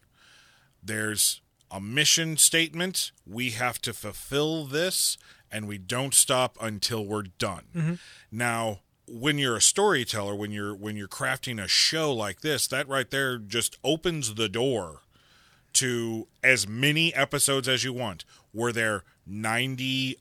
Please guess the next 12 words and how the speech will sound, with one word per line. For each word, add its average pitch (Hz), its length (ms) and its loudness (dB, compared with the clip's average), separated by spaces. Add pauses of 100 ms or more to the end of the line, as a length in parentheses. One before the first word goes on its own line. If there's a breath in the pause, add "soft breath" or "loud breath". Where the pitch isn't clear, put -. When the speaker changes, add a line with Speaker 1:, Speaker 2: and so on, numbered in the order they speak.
Speaker 1:
items 143 540 0
that 151 140 2
were 147 140 0
in 156 120 0
this 156 180 0
antique 156 400 -4
shop, 175 340 0 (360 soft breath)
or 175 440 4 (600 soft breath)
four 175 260 4
hundred 175 320 0
and 180 140 0
seventy-two 185 1200 0